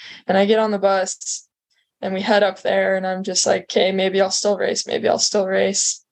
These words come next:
And I was talking to my coach in the hall that night, and we just decided to not because it wasn't worth it. He said that I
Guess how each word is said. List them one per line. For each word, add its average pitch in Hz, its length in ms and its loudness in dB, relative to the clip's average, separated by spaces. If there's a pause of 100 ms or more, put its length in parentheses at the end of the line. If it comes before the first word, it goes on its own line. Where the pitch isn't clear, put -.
(380)
And 196 180 2
I 196 140 4
was 196 160 -4
talking 220 340 0
to 196 120 -10
my 196 120 -2
coach 208 320 0
in 202 80 0
the 208 60 -4 (120)
hall 208 280 4
that 208 220 -2
night, 196 340 -2 (680)
and 220 100 -2
we 214 80 0
just 214 220 -4
decided 202 480 0
to - 140 -4
not 196 400 0 (160)
because 214 380 2
it 202 120 2
wasn't 196 500 0 (600)
worth 196 340 0
it. 196 220 2
He 226 120 -4
said 220 460 0 (1080)
that - 140 -4
I 190 560 -2